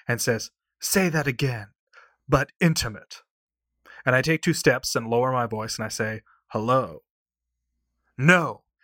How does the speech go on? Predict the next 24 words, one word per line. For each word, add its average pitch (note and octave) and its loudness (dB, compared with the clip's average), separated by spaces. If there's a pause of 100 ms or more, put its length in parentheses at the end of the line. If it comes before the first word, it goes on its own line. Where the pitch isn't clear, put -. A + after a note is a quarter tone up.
(260)
intimate," D3+ 2
the - -2
director A#2+ 0
says. - -10 (260)
So - 0
I A#2 4
say, A2 -2 (320)
"Hello," B2 0 (380)
and G#2+ -6
I G2+ -8
waggle A2+ 2
my G2+ -2
eyebrows. A2+ -4 (520)
Turns D4+ 4
out B3 4
the F3+ -10
director D#3+ 2
just D3 -2
wanted D#3 4
me C#3+ -2
to B2 0
whisper. C#3 0 (1300)
Yeah, E3+ 4
shame G#3+ 0